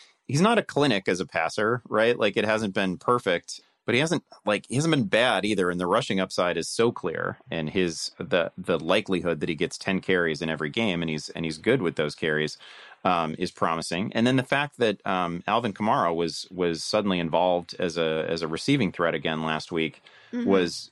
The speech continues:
Speaker 1: first of all, huge sigh of relief. Like, anybody who's, who's, uh, tied to Alvin Kamara, that was, that was great to see. Saw ten targets, caught seven of 'em.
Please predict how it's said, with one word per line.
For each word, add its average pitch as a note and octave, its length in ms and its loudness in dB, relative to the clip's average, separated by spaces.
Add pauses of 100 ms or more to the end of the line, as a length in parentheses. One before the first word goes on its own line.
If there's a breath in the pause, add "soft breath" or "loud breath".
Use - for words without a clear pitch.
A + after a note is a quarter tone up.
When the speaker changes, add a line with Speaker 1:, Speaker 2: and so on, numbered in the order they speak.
(160)
Speaker 1:
first D3+ 160 2
of C3+ 40 2
all, F#2+ 120 4
huge C#3 260 0
sigh B2 160 4
of A2+ 60 4
relief. E2+ 420 0
Like, D#2+ 340 0
anybody F#2 380 0
who's, E2 400 -4
who's, E2 460 -4
uh, D#2 340 0
tied E2+ 280 0
to D#2+ 140 -2
Alvin D#2+ 280 -2
Kamara, D#2 360 -2
that D2+ 200 -2
was, D#2 240 -6
that D#2 240 -2
was D#2+ 100 -6
great D#2+ 240 -2
to - 80 -10
see. D#2 180 -6
Saw D#2 200 0
ten E2 240 -4
targets, D2+ 400 -2
caught - 240 -4
seven D#2 300 -2
of D2+ 120 -4
'em. D2+ 160 -4